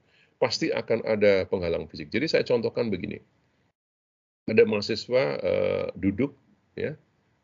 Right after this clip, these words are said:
mengikuti perkuliahan, di mana tasnya itu, eh,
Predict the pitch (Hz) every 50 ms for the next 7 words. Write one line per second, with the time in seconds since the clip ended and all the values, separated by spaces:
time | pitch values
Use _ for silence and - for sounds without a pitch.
0 | _ _ - 98 92 101 110 107 131 104 107 98 - - 98 92 92 87 85 -
1 | 73 73 76 - - _ _ _ _ _ _ _ _ _ _ _ _ _ _ _
2 | _ _ _ _ _ 92 90 92 98 98 113 117 - - 101 92 - - - 104
3 | 98 95 92 - 87 85 78 - - 101 104 113 120 123 127 67 65 - - -
4 | 50 50 50 50 50 50 50 50 50 50